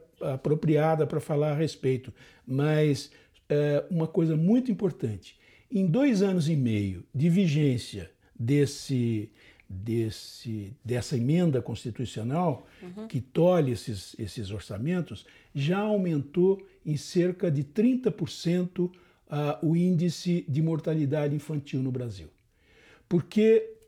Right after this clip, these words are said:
Speaker 1: é, você sabe que a mortalidade infantil, ela esbarra, talvez o Mauro, como médico, possa falar melhor a respeito, mas, é, é, ela esbarra justamente na questão preventiva,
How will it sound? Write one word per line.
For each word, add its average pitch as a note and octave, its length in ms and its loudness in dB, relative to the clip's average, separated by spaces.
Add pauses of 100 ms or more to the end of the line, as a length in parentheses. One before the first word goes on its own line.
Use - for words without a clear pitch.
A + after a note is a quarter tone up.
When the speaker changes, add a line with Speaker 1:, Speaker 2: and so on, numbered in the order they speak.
(120)
Speaker 1:
é, D3 320 2 (300)
você E3 220 -8
sabe G3+ 240 -2
que A3 80 2
a - 20 4
mortalidade F3+ 840 2
infantil, G3 580 0
ela G3+ 320 4
esbarra, F#3 560 2
talvez D3 440 2
o D3 60 2
Mauro, D#3+ 460 2
como C3 260 -2
médico, D3 460 0
possa C#3 400 -2 (260)
falar C3+ 400 2
melhor B2+ 460 2
a A#2+ 40 -2
respeito, A#2 640 2 (440)
mas, E3 640 2
é, D#3 720 4
é, C#3 340 0
ela E3+ 220 2
esbarra E3+ 480 2
justamente D#3 600 0
na G#3 120 2
questão A3 280 0
preventiva, A3+ 840 2